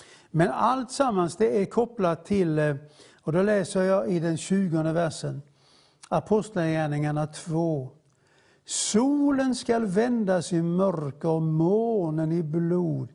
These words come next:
innan Herrens dag kommer, den stora och strålande." Och Herrens dag,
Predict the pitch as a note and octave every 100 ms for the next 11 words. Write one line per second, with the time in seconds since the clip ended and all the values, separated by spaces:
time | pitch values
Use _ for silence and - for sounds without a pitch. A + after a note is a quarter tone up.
0 | _ - - - D4 G3+ A3 G#3+ F#3 E3+
1 | E3 C3 - - B3 B3+ F#3+ F3 G#3+ G#3+
2 | - D3+ B2+ F3 F#3+ F#3+ F3 - - G#3+
3 | A3+ A3 G#3+ G#3 F3+ C#3+ - - - -
4 | - _ - E3 F3 - - - G3+ A#3+
5 | B3+ E3 D3 E3 G3 G#3+ C4 E3 - -
6 | - - D3 C3 D3 G3 F#3+ D3 E3+ G3
7 | F3+ C#3+ - _ _ _ _ _ _ _
8 | _ _ _ _ - - - - D#3+ E3+
9 | C4 B3+ B3 C4+ A3 D#3